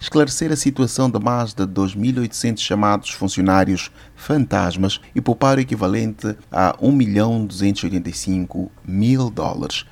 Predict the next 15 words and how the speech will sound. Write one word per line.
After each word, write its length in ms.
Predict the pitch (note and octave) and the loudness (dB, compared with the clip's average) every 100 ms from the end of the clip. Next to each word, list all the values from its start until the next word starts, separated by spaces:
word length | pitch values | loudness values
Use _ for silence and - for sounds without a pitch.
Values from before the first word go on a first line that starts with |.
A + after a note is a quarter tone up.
| - | -10
Falando 320 | - F2+ F#2+ | -2 0 2
à 100 | F#2+ | 4
onu 140 | F2+ F2+ | 4 0
News 280 | F#2 G2+ F2+ | 2 0 0
sobre 220 | F#2+ F2 | -4 -6
a 40 | |
situação 440 | F2+ E2+ E2+ - F#2 | -6 -8 -8 -6 -8
fiscal 480 | - - - B2+ | -8 -4 2 2
na 80 | G#2+ | 2
Guiné-Bissau, 640 | - E2 - F2 - G2+ G2+ | -2 -4 -4 -4 2 2 2
o 60 | C#3 | 0
economista 560 | C#3 C#3 D3 - C3+ | 2 4 4 0 -4
Alio 360 | - A#2 B2 B2 | -2 -2 0 -2
Soares 340 | - A#2 G#2 | -2 0 0
Kassamá 640 | - - - F2 F2+ C3 | -2 -8 -6 -4 -2 -2